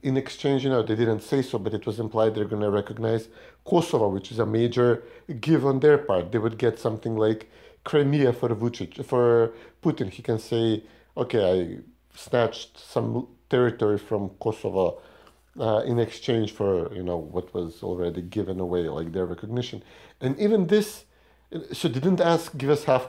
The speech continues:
of Kosovo." They didn't ask, uh, "Give us the whole of Kosovo under some weird sovereignty deal, withdraw the American recognition of independence of Kosovo," which Trump would, you know, could easily be persuaded to do just, you know,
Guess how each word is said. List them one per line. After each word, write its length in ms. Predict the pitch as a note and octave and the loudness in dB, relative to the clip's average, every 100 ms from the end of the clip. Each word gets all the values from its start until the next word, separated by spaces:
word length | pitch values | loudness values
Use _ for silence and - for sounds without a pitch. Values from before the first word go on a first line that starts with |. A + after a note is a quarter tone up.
| - - | -10 -14
of 180 | - - | -14 -10
Kosovo." 520 | F#2+ - G2+ C3+ - - - - - | -8 -4 0 0 -2 -12 -20 -10 -4
They 80 | |
didn't 320 | A#2 B2+ C3+ C3 | 0 2 2 4
ask, 480 | C3 B2+ - - | 2 2 -6 -2
uh, 260 | C3+ B2+ A#2 - - - | 2 4 2 -2 -20 -8
"Give 160 | A#2+ B2 | 0 0
us 120 | A#2+ | 2
the 100 | C3 | 2
whole 240 | - D#3 | 4 4
of 160 | D3 - | 4 2
Kosovo 360 | C3+ B2+ C3+ A#2 | -2 0 0 0
under 180 | A2+ A2 | 0 -2
some 340 | - A2+ A2 - - _ | -2 -4 -4 -12 -20 _
weird 380 | C3 B2+ B2+ B2 | -2 2 2 0
sovereignty 580 | - C3+ C3 A#2+ A#2 A#2 | 0 2 4 4 2 -2
deal, 360 | A2+ A#2 A#2 | 2 4 4
withdraw 640 | A2 C3 G#2+ - - B2+ A#2+ | 2 -2 -4 -12 0 2 4
the 120 | A2+ | 2
American 600 | A#2 A#2 A2 - A2 G#2+ - - - | 2 2 2 0 -2 -4 -10 -20 -2
recognition 680 | A#2+ B2 A#2 B2+ B2 B2 A2+ | 0 2 0 0 0 0 -2
of 80 | G#2+ - _ _ _ D#3 | -4 -10 _ _ _ -4
independence 640 | A#2+ A2+ A#2 A2 G#2 - | -4 -2 -2 -2 -2 -4
of 140 | A2 | -6
Kosovo," 360 | - G#2 - G#2 | -4 -4 -2 -2
which 260 | G#2+ A2 - - - _ | -2 -6 -12 -20 -20 _
Trump 260 | - A#2 G#2+ - | -2 -2 -2 -2
would, 300 | B2 B2+ - - - | 2 2 -2 -16 -6
you 80 | G#2+ | -4
know, 120 | E2 - | -4 -8
could 160 | G#2 | -4
easily 360 | A#2+ G#2+ G2+ F2+ | -2 -2 -2 -2
be 260 | D#2+ E2+ E2 - - _ - | -4 -6 -6 -14 -20 _ -6
persuaded 580 | A2+ - A#2 G#2+ G#2 - | -6 -2 0 0 -4 -8
to 100 | G2 | -6
do 220 | G#2 G2+ | -4 -4
just, 400 | F#2+ E2+ - - | -4 -8 -10 -14
you 60 | |
know, 280 | D#2 D#2+ D#2 | -10 -10 -10